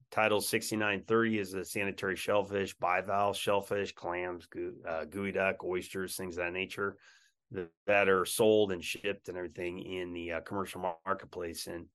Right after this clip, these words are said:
we have regulatory authority over that, um, even though this statute is for Department of Health. Um, so we are essentially a uniformed, uh,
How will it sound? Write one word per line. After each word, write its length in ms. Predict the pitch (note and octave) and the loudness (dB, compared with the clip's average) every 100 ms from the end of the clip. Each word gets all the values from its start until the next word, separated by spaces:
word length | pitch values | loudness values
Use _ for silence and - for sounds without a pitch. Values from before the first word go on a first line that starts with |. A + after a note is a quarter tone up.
| _ _ | _ _
we 220 | - G#2+ G2+ | -4 0 2
have 240 | F#2+ F#2 | 2 2
regulatory 580 | G2 F#2 F2+ - F#2+ F2+ | 2 2 0 0 -2 -2
authority 420 | - F2 E2+ F2 | -4 -6 -6 -6
over 300 | G2+ A2+ G2+ | 0 0 0
that, 300 | F2 E2 E2 - _ _ _ _ | 0 0 -2 -8 _ _ _ _
um, 480 | F#2 E2+ E2 E2 E2 - _ _ | -6 -2 -2 -2 -8 -16 _ _
even 240 | F#2 E2+ | -8 -4
though 140 | E2 D#2+ | -2 -2
this 280 | E2 - - - _ - | -2 -2 -4 -8 _ 0
statute 500 | F2 E2+ - E2 D#2+ | 2 2 -2 -8 -6
is 260 | F2 E2+ D2+ | -6 -6 -6
for 240 | - F2 | -6 -6
Department 440 | E2 F#2 E2+ D#2+ D2 | -4 -2 -2 -4 -10
of 80 | |
Health. 400 | - D#2 D2 - _ _ _ _ _ _ - | -6 -6 -6 -12 _ _ _ _ _ _ -6
Um, 480 | D#2+ D#2 D#2 D2+ D2 | -4 -2 -4 -8 -12
so 160 | - G2 | -4 -2
we 160 | G2+ | 4
are 160 | G2 F#2 | 4 4
essentially 480 | F2+ G2+ F#2 G2+ F2 | 2 -2 -4 -2 -2
a 100 | E2+ | -2
uniformed, 680 | F2+ E2+ F2+ F2+ F2 E2 F#2+ F2+ | -4 -4 -4 -2 -2 -4 -10 -6
uh, 360 | E2 D#2 D#2 | -4 -2 -4